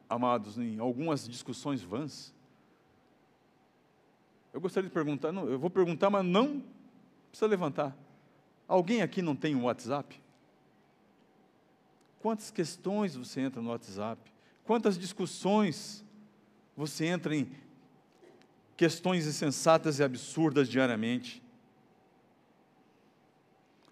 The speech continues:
Aí, quando a gente entra numa conversa inadequada, você fala: "Ah, mas eu estou no controle, eu sei o que estou fazendo." Conversa.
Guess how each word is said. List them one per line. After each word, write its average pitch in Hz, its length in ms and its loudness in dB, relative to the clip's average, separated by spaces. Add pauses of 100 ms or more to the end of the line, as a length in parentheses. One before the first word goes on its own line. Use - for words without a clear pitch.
(1120)
Aí, 202 140 2
quando 214 240 6
a 196 40 6
gente 190 300 0
entra 202 220 2
numa 180 220 4
conversa 165 720 4 (380)
inadequada, 170 960 8 (1500)
você 151 280 2
fala: 175 500 6 (480)
"Ah, 180 160 6
mas 151 160 4
eu 156 60 0
estou 185 120 -2
no 170 120 0
controle, 131 520 -2 (360)
eu 208 120 12
sei 196 220 10
o 160 60 6
que - 60 -12
estou 151 140 -2
fazendo." 117 520 -2 (640)
Conversa. 131 580 0